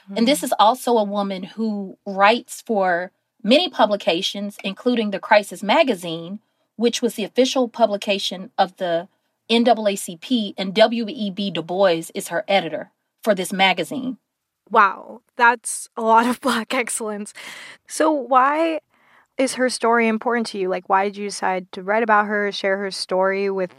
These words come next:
Speaker 1: um, the people that you give talks to?
Speaker 2: Well, I share her story with the people I give talks to because one of the things that she is really famous for is using nature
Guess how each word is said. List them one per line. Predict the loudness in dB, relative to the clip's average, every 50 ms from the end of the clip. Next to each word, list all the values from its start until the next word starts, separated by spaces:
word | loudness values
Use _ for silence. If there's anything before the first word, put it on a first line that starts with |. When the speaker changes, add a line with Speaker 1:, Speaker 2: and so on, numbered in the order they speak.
| -20 _ -2
Speaker 1:
um, | -2 -2 0 -4 -8 -10 -10 -12 -16 _ -20 _ _ _ _ _ _ _ _ _ -20 -20 _ _ _ -4
the | -2 -2 -2
people | -2 -4 -6 -2 2 2 4 6
that | 4 4 4 2
you | -4 -4 -4 -4 -2
give | -2 -4 -4 -4
talks | 0 4 4 4 4 2 -4 -8 -2
to? | 2 4 4 4 4 0 -2 -6 _ _ _ _ _ _ _ _ _
Speaker 2:
Well, | 2 4 4 6 4 4
I | 0 -2
share | -4 -4 -6 -4 0 0
her | 0 -2
story | -2 -6 -4 0 2 2 2 2 0 -2
with | -4 -4 -4
the | -4
people | -4 -4 -2 -2 0 0
I | 0 0
give | 0 -2 -6 -6
talks | -4 0 2 2 2 0 -4 -8
to | -6 -6 -4
because | -4 -6 -6 -4 0 0 0 0 -2
one | -2 0 0 0 0
of | 0 -4
the | -6 -6
things | -2 _ 0 0 2 0 -2 -2
that | -6 -8 -8
she | -4 -2 -2 -2
is | -2 -4 -6
really | -2 0 2 2 2
famous | 0 0 -2 0 0 0 -2 -4 -6 -8
for | _ -2 0 2 2 0 -2 -2 _
is | -4 -4 -4 -6
using | -2 0 2 2 2 0 0 -2 -2 -2 -2 -2
nature | 0 0 0 0 -2 -4 -2 -2 -4 -4 -6